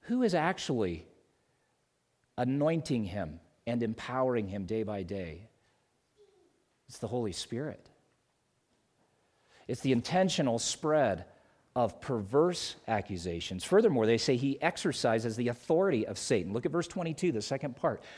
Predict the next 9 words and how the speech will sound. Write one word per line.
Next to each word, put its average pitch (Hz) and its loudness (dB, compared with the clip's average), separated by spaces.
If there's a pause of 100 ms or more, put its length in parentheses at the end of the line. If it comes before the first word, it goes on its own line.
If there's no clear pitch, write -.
(140)
"By 117 -2
the 107 -4
prince 196 -4
of 127 -4
demons, 147 -2
he 131 -2
casts 175 -4
out 139 -4
demons." 147 -4